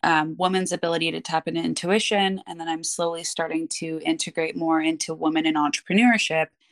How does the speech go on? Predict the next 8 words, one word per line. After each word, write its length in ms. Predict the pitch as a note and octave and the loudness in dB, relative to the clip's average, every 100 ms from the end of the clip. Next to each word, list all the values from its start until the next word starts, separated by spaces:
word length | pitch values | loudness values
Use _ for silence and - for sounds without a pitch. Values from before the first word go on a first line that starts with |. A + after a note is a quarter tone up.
| _ _ - - _ - | _ _ -20 -20 _ 2
and 200 | F3 E3+ | 2 2
how 520 | F3 F3 E3+ E3+ E3+ - - | 2 4 4 2 -4 -8 -4
to 240 | F3 E3+ | -4 -2
incorporate 680 | E3 - F3+ E3+ F3 E3 - | -4 0 0 0 0 0 -2
both 220 | D#3+ - | -6 -6
strategy 800 | - F#3 E3+ E3+ E3+ E3+ E3 E3 | -2 2 4 2 -4 -4 -4 -4
and 280 | E3+ D#3+ | -4 -4
the, 120 | D#3+ | -4